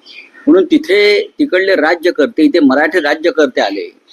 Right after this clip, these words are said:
आणि राज्य केलं, आणि अजून त्यांची राजघराणे आहेत. म्हणून योगी आदित्यनाथ हे तिथे जय महाराष्ट्र म्हणत नाहीत, ते जय उत्तर प्रदेशच म्हणतील. तेव्हा उगाच सारवासारव करू नका आणि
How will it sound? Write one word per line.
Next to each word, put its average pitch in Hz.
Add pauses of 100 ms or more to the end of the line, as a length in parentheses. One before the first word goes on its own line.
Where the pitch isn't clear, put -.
(360)
आणि 117
राज्य 160
केलं, 104
आणि 120
अजून 175
त्यांची 156
राजघराणे 143
आहेत. 117 (540)
म्हणून 330
योगी 143
आदित्यनाथ 156 (580)
हे 147
तिथे 160
जय 160
महाराष्ट्र 190
म्हणत 202
नाहीत, 117
ते 160
जय 170 (1300)
उत्तर 285
प्रदेशच 381
म्हणतील. 95 (1160)
तेव्हा 170
उगाच 170
सारवासारव 160 (120)
करू 151
नका 117 (880)
आणि 269